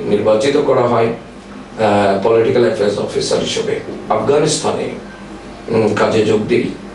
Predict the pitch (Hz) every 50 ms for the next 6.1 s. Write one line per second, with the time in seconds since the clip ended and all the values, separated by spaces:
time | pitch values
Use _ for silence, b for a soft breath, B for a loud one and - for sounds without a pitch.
0 | - - - - - - - 120 120 120 120 127 - 120 120 135 135 131 120 120
1 | 120 151 - - 127 131 - - - - 113 110 104 - - - - - - -
2 | - - - - - 117 120 120 113 110 110 104 110 117 123 131 123 - - -
3 | 113 113 107 98 95 - - - - - - - - - - 107 107 101 95 -
4 | 110 107 - 92 87 - - 117 117 117 117 113 113 - 107 107 107 104 104 104
5 | 113 110 104 104 - 98 101 98 101 98 98 - - - - - - - - -
6 | -